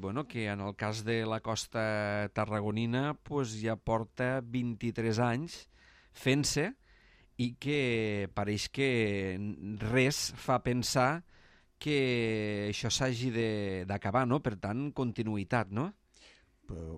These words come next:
Speaker 2: pues, per la meva part, diguem-li, com, com a mariner que sempre he sigut, i és una de les coses que sempre he dit, que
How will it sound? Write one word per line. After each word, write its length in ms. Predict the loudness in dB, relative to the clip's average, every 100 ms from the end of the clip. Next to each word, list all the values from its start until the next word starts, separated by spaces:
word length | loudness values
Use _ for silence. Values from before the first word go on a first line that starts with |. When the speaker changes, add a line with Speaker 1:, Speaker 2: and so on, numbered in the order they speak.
| -10
Speaker 2:
pues, 220 | -10 -10
per 140 | -8 -6
la 80 | -6
meva 160 | -6 -4
part, 240 | -4 -4
diguem-li, 380 | -4 -2 -2 -4 -6
com, 580 | -8 -6 -6 -8 -8 -10
com 140 | -10 -8
a 60 | -8
mariner 380 | -6 -6 -6 -6
que 80 | -8
sempre 320 | -8 -8 -8
he 80 | -6
sigut, 480 | -6 -4 -4 -6 -8
i 160 | -6 -6
és 100 | -6
una 140 | -6 -8
de 80 | -8
les 140 | -10
coses 240 | -10 -12 -10
que 80 | -10
sempre 320 | -8 -8 -8
he 80 | -8
dit, 220 | -10 -10
que 180 | -12